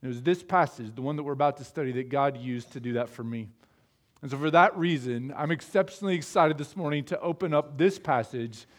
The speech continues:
and study Philippians three. I know that God can use a passage like this one to radically alter your life and change your trajectory. And I know that to be true because God did it for me.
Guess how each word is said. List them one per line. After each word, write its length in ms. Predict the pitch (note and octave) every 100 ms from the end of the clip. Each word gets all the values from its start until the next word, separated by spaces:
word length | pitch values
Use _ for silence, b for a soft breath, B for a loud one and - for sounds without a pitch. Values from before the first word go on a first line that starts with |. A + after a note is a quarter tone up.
| b b -
and 160 | C3
study 340 | - - D#3 D3
Philippians 600 | - C3 - A#2 A2+ -
three. 340 | B2 A2 G#2 b b b b b _ -
I 140 | D#3+
know 480 | E3+ F#3 E3+ A2 G#2 B B
that 100 | D3
God 340 | C3+ E3 E3+
can 160 | - D#3+
use 260 | D3+ E3+ D#3
a 60 |
passage 360 | C3+ D#3+ D3+ C#3
like 180 | D3 D3
this 180 | D#3
one 160 | - C#3+
to 120 | D3
radically 600 | C#3+ C#3+ E3 F3 F3+ E3+
alter 400 | E3 D#3+ D#3+ F3
your 180 | D3+ C#3+
life 440 | C#3+ D3+ D#3 - B B B
and 140 | C#3+
change 380 | - F3+ F#3 E3+
your 120 | E3+
trajectory. 680 | - E3+ C#3+ D#3 D3+ D#3+ C#3+
And 80 | D3+
I 80 |
know 180 | D3+ F3+
that 180 | F#3+ F3+
to 80 | F3
be 140 | D#3
true 440 | D3 - F3 E3+ E3 B B
because 300 | - F3 C#3+
God 400 | B2 C#3+ C#3 C3+
did 160 | A#2+ A#2+
it 160 | B2 B2+
for 160 | A2+
me. 220 | G2+ F2+